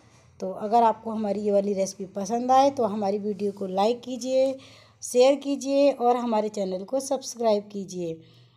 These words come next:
और इस हलवा को बना करके खा के एंजॉय कीजिए। तो और हमने ये दही के साथ शेयर करा है।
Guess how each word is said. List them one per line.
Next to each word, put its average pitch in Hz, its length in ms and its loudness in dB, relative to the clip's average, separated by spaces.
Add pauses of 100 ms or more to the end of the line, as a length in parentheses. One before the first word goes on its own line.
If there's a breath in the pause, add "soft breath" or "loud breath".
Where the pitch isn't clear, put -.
(120 soft breath)
और 214 220 2
इस 277 340 -2
हलवा 247 260 4
को 220 140 -4
बना 185 280 0
करके 185 300 -10
खा 202 160 -6
के 214 180 -6
एंजॉय 294 440 2
कीजिए। 262 540 -4 (960 soft breath)
तो 175 240 -12 (1500)
और 185 140 -2
हमने 190 260 -4
ये 190 140 -4
दही 190 200 -4
के 254 120 -4
साथ 277 140 -2
शेयर 262 300 -2
करा 247 200 -2
है। 240 400 -6